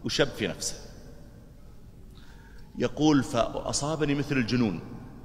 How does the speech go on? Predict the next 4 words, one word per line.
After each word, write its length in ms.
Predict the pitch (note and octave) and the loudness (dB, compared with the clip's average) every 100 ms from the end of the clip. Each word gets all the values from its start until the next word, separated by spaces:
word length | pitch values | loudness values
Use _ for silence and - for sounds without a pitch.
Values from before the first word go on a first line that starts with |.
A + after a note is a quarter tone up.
| - - - - - - - - - - - | -14 -14 -14 -14 -14 -16 -16 -18 -18 -18 -6
وأتصل 500 | - D3 - C3+ C#3+ | 2 2 4 2 4
على 160 | B2+ C#3 | 6 6
المطافي 520 | C3 B2 C3 F#2+ F2+ - - - - - - - - - - - - - | 4 6 4 4 -4 -10 -12 -14 -14 -14 -14 -14 -14 -14 -14 -14 -12 -6
ويجون، 600 | G#2 C3 C3 C#3 C#3 G#2 | 2 6 6 4 2 2